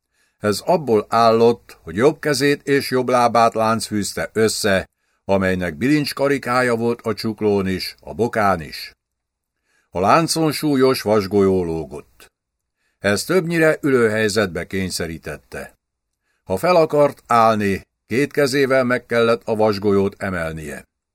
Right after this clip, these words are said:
De egészen kiegyenesedni akkor sem tudott. Tömlöcének egyetlen kis ablaka volt, az is nagyon magasan. És olyan vastag volt a börtön fala, hogy az égből sem láthatott semmit,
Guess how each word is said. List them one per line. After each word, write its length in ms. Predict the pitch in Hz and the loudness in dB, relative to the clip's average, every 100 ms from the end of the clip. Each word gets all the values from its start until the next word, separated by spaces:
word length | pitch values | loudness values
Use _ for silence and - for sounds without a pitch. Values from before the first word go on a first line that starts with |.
| _ _ _ _ _ _ | _ _ _ _ _ _
De 140 | - 107 | -2 0
egészen 520 | 160 165 156 160 147 | 0 0 0 0 0
kiegyenesedni 880 | 123 147 139 139 135 - 123 117 117 | 0 2 4 2 0 -2 -2 0 0
akkor 420 | 113 101 110 104 | 0 0 0 0
sem 280 | - 92 90 | -2 -4 -6
tudott. 540 | 85 - - _ - _ _ _ _ _ _ _ _ | -12 -14 -16 _ -20 _ _ _ _ _ _ _ _
Tömlöcének 840 | - 160 175 165 - 156 147 143 - | 0 2 2 0 0 0 2 -2 -2
egyetlen 560 | 135 131 131 120 120 | 0 0 0 -2 -2
kis 200 | 104 95 | -4 -8
ablaka 500 | - 139 135 127 113 | -4 -2 0 0 0
volt, 500 | 107 101 95 - - _ | 2 2 0 -4 -16 _
az 220 | - 143 | -4 -2
is 180 | 151 135 | 0 -2
nagyon 320 | 113 101 98 | 0 0 0
magasan. 640 | 90 78 71 71 - - - _ _ _ _ _ _ _ _ | -2 -8 -10 -12 -14 -16 -20 _ _ _ _ _ _ _ _
És 320 | - 104 92 - | 2 2 2 0
olyan 260 | 180 165 | 2 4
vastag 460 | 151 139 131 135 123 | 4 2 2 -2 0
volt 220 | 117 117 | 0 0
a 100 | - | 0
börtön 460 | 110 107 101 95 85 | 2 2 0 -4 -6
fala, 500 | - 113 113 98 - _ _ - | -2 0 2 0 -2 _ _ -10
hogy 120 | 92 | -4
az 200 | 95 - | -2 -2
égből 420 | 151 170 143 156 | -4 -4 0 2
sem 240 | 147 139 135 | 2 0 2
láthatott 560 | 113 117 - 104 90 | 4 4 2 -6 -6
semmit, 680 | 82 - 120 113 107 95 - | -6 -4 -2 -2 -4 -4 -10